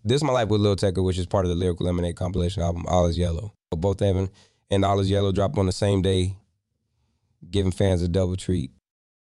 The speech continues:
But let's circle back to the impact of Heaven. It's more than just another single. It's a milestone in the kid Laroi's career.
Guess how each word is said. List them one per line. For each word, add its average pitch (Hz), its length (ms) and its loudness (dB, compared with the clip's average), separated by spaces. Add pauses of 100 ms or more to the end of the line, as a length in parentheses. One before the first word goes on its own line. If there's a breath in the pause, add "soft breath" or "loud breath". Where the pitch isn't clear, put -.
(420 loud breath)
But 113 100 0
let's 147 140 0
circle 135 240 0
back 127 240 0
to 110 380 2 (420)
the - 220 -2
impact 104 380 2
of 95 280 0 (160)
Heaven. 92 360 0 (520 soft breath)
It's 120 180 0
more 127 200 2
than 113 120 2
just 107 180 0
another 101 240 2
single. 92 420 -4 (240)
It's 104 180 0
a 120 60 0
milestone 110 500 0
in 101 80 0
the 95 60 -2
kid 107 420 0
Laroi's 98 480 0
career. 95 540 0